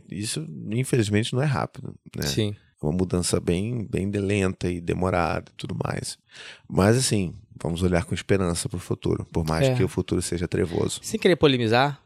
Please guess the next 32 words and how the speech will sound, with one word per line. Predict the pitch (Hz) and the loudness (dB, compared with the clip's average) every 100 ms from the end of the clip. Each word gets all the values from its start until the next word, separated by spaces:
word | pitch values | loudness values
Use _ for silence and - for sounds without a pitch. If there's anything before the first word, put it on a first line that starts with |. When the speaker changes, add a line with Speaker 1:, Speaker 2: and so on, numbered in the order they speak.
| _ | _
Speaker 1:
Diga. | - 80 71 | 0 0 0
Speaker 2:
que, | - 117 | -2 -6
até | - - | 0 0
porque, | 135 131 - 110 - | 2 0 -2 -6 -4
não | 139 175 | 0 0
é | |
polemizar, | 202 185 165 120 107 | 2 2 4 2 0
na | |
verdade, | 104 98 98 | 0 0 2
sem | 165 | 0
querer | 170 170 | 2 2
entrar | 156 147 | 2 2
muito | 147 175 151 135 | 2 -2 -4 -4
nesse | 127 - 120 | -4 -2 0
assunto, | 107 - 160 | 0 0 -6
porque | - 135 | 0 0
isso | - 127 | 0 0
não | |
dá | 117 | 0
pra | 117 120 110 | 4 4 4
vinte | 113 147 | 0 -4
e | - | -2
cinco | 123 | -2
podcasts, | - 107 - 135 - - - | 2 2 4 2 2 -6 -4
Speaker 1:
Aham. | 76 80 80 - _ _ - | 0 2 0 -4 _ _ 2
Speaker 2:
é, | 120 117 117 113 | 6 8 8 6
talvez | - 143 175 | 4 4 4
em | |
vez | 139 135 | 4 2
de | 127 | 2
punição | 147 127 110 139 156 | 0 2 0 0 0
seja | - 139 139 147 151 | 2 2 4 2 2